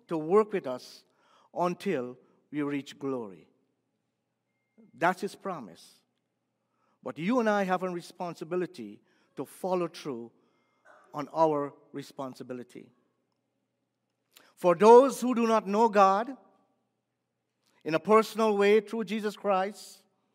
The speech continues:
this established love that comes with the blessings and privilege has no relevance to your life. But God's open offer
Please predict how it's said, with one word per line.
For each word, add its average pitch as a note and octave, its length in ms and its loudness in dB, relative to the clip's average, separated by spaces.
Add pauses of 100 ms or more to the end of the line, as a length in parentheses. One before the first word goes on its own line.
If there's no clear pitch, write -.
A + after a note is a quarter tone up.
(800)
this C4+ 240 2
established B3+ 640 2
love G3 580 4 (1300)
that E3+ 240 2
comes C4 440 2
with A#3+ 100 -4
the A3 80 0
blessings A#3+ 540 0
and A#3 180 -2
privilege D#3 680 -4 (420)
has F#3 280 2
no A3+ 220 4
relevance A3+ 720 2
to F#3 160 -6
your F3 240 -2
life. E3+ 500 -4 (3000)
But B2+ 180 -6
God's F#3+ 440 6
open G3 340 -2
offer E3 500 -2